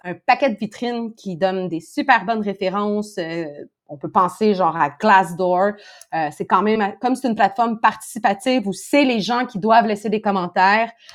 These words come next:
euh, la plateforme est quand même assez bien régularisée. Là, corrigez-moi si je me trompe, ce qui fait que,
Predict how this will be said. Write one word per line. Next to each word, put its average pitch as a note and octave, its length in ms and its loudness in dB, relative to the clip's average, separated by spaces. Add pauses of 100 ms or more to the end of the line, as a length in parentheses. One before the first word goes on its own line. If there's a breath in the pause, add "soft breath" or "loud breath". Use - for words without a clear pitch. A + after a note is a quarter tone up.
(280 soft breath)
euh, F3 200 2
la F3+ 120 0
plateforme G3 300 -2
est A3 80 0
quand F#3 100 4
même A3 160 2
assez G3+ 220 -2 (240)
bien A#3 320 0
régularisée. F#3+ 1040 2
Là, C4 80 -2
corrigez-moi G3 480 -2
si A#3+ 140 -6
je G3+ 100 0
me F#3 80 -2
trompe, A#3 340 0
ce - 60 -20
qui - 100 -20
fait A3 160 2
que, G3+ 240 4